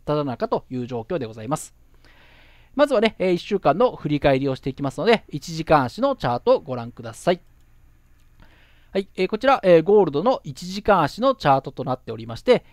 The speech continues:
えー、縦のね、この白い点線が一日ごとの区切りというところになっておりまして、えー、今週のスタート、月曜日の時点ではね、えー、およそ千八百二十ドル付近からスタートしたというところでございます。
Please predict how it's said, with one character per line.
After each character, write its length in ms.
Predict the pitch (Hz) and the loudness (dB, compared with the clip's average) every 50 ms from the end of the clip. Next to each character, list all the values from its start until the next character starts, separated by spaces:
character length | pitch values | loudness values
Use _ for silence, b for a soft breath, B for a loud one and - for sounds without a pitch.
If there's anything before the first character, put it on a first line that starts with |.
| b b - | b b -4
え 160 | 196 190 190 | -2 -2 -2
ー、 20 | |
縦 240 | 190 - 262 - - | 0 -2 -2 0 0
の 80 | 156 139 | -2 0
ね、 220 | 147 175 - _ _ - | -2 -4 -4 _ _ -6
こ 120 | - 170 | -4 -4
の 140 | 170 170 160 | -4 -4 -6
白 320 | - - - 151 202 240 | -6 -8 -6 -2 0 0
い 80 | 240 185 | -2 -2
点 300 | - - 151 151 151 147 | -4 -2 -2 -2 -2 -6
線 280 | - - 151 143 151 | -6 -6 -6 -4 -2
が 220 | 165 220 254 240 - - | 2 2 2 2 0 -6
一 220 | 156 - - 170 | -12 -10 -8 -8
日 220 | 160 160 - - | -8 -8 -8 -6
ご 140 | 147 233 269 | -4 -4 -4
と 80 | - 330 | -4 -4
の 120 | 277 196 | -4 -4
区 160 | 139 - 135 | -6 -8 -10
切 120 | 131 147 147 | -6 -6 -6
り 80 | 196 | -4
と 160 | - 156 - _ | -4 -4 -4 _
い 80 | - 139 127 | -10 -12 -10
う 80 | 131 | -10
と 80 | - 120 | -10 -10
こ 140 | - - 135 | -6 -4 -4
ろ 40 | 127 | -4
に 60 | 120 | -4
な 80 | 117 | -6
っ 40 | 110 | -10
て 120 | - - 117 | -12 -14 -18
お 20 | |
り 80 | 117 117 | -16 -14
ま 80 | 117 | -14
し 60 | 113 | -6
て、 180 | - 240 214 b b b b b | -2 -2 -2 b b b b b
え 200 | b 196 190 190 | b 0 0 0
ー、 20 | 185 | 0
今 180 | - 214 214 208 | 0 -2 -4 -4
週 180 | - - 214 208 | -4 -4 -4 -4
の 60 | 202 | -4
ス 100 | 180 - | -4 2
タ 100 | - 294 | 2 2
ー 40 | 294 | 2
ト、 180 | - 226 - - | 2 0 -6 -4
月 320 | 135 143 147 143 - - 185 | -4 -4 -4 -4 -4 -4 0
曜 140 | 180 175 | 0 0
日 100 | 156 143 | 0 -2
の 100 | 127 127 | -4 -6
時 140 | 120 127 - | -8 -8 -6
点 160 | - 180 143 | -4 -2 -2
で 80 | 123 117 | -2 -6
は 80 | 110 120 | -6 -4
ね、 180 | - 180 - b b b b b b | -4 -4 -6 b b b b b b
え 300 | 170 160 165 160 156 156 | 2 4 4 4 4 2
ー、 20 | |
お 100 | 147 156 | 2 0
よ 80 | 165 170 | 0 0
そ 300 | 160 - 247 262 - - | 0 2 0 0 0 -2
千 320 | - - - 190 190 196 180 | -10 -6 -4 -4 -2 -4 -4
八 180 | - - 175 _ - | 0 -2 -2 _ 0
百 320 | - 202 - - 262 233 - | -2 -2 -2 -2 -10 -8 -4
二 160 | 165 151 151 | -4 -4 -4
十 260 | 151 165 165 165 165 | -2 -2 0 0 0
ド 100 | 160 160 | 2 0
ル 120 | 156 160 156 | 0 0 -2
付 100 | - - | -6 -8
近 180 | - 190 175 | -8 -8 -8
か 120 | 170 - 277 | -2 -2 0
ら 180 | 320 285 - | 0 0 -4
ス 60 | - - | -4 -2
タ 140 | - 139 | -2 -2
ー 20 | 131 | -2
ト 100 | - 110 | -2 -6
し 60 | - | -6
た 80 | 202 226 | -6 -4
と 160 | - 151 _ - | -6 -8 _ -10
い 60 | 131 | -12
う 80 | 123 | -12
と 100 | 117 123 | -12 -12
こ 100 | 110 - | -10 -8
ろ 80 | 127 123 | -8 -8
で 40 | 117 | -10
ご 80 | 110 | -12
ざ 140 | 113 - 117 | -16 -18 -16
い 40 | 113 | -8
ま 120 | 117 143 | -8 -8
す。 180 | - - - _ | -8 -8 -14 _